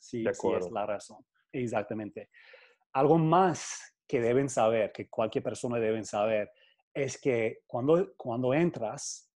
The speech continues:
Speaker 1: ok, ahora estamos hablando después de la entrevista. Suponiendo que, que tengas la suerte de ser aprobado, que estás entrando a los Estados Unidos, eh, los oficios de la migra tienen el derecho de, eh, chequear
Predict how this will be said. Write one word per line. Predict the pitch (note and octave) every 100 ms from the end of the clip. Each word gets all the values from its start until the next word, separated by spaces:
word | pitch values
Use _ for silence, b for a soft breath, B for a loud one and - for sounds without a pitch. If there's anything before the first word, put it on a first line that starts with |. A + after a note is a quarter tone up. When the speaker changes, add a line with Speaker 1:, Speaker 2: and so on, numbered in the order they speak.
| -
Speaker 1:
ok, | C#3 A2+
ahora | - A#2 D3+
estamos | E3 D#3+ D3 C#3+
hablando | C3 A2 A2 A2+ A2+
después | G#2+ - G2+
de | A2+
la | G#2
entrevista. | G#2 G#2 G2+ G2 - - - _ b b b
Suponiendo | - C#3+ C#3+ C3+ D3 D#3+ -
que, | C3 A2+
que | A2+ -
tengas | A2 A2 G#2+
la | G#2+
suerte | - A2 A2+ B2+ C#3
de | A2 G#2
ser | - G#2+ - -
aprobado, | G#2 - _ - F#2+ F#2+ A2 G#3 - _ b b _ -
que | B2+
estás | - A#2 -
entrando | A#2+ A#2 A#2 A#2
a |
los | A2 -
Estados | - A2+ -
Unidos, | A2+ D#3 F3+ - _ _ _ _ -
eh, | B2+ A#2 A2 A2 G#2 - -
los | B2 B2+
oficios | E3+ F#3+ D3 A#2
de | A2+
la | G#2+
migra | B2+ C3 A#2 G2
tienen | A#2+ A#2+ D3
el | C#3
derecho | A#2+ A2 C#3+ - A#2 G#2
de, | G#2+ G#2 A2+ _ _ _
eh, | A2+ A2 -
chequear | C3+ C3 - A#2 A2+ D3+